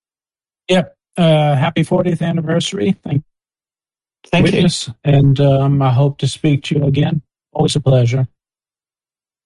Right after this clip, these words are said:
Speaker 2: Yeah,
Speaker 1: Thank you
Speaker 2: thanks
Speaker 1: so
Speaker 2: you.
Speaker 1: much.
Speaker 2: All right. Good night.
Speaker 1: All the best. Good night.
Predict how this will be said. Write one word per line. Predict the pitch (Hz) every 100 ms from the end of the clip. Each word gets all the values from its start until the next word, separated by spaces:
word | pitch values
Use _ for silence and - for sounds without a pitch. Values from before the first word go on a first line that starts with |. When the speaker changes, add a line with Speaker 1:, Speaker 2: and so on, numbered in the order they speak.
| _ _
Speaker 2:
Yeah, | 254 -
Speaker 1:
Thank | 139 127
you |
Speaker 2:
thanks | 156 139
Speaker 1:
so | 131
Speaker 2:
you. |
Speaker 1:
much. | -
Speaker 2:
All | - _ _ _ _ _ _ _ _ _ _ _ - 98
right. | - _ _ _
Good | 160
night. | 156 170 _ _ _ _ _ -
Speaker 1:
All | 131
the | 139
best. | 135 - _ _ _ _ 143
Good | 143
night. | 143 135 139